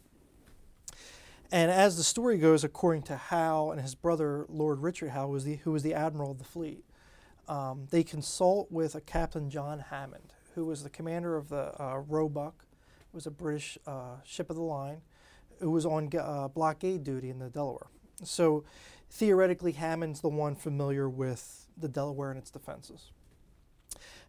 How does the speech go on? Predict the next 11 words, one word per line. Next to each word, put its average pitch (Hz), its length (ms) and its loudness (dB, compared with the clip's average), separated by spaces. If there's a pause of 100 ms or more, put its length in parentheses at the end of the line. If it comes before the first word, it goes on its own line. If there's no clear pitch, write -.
And 156 180 0
so 156 320 4
Hammond 202 540 0
reports 156 640 -6
that 156 240 -2
Washington's 175 680 -4
army 156 560 -8 (100)
had 147 540 -6
crossed 160 320 -6
the 156 80 -10
Delaware. - 480 -10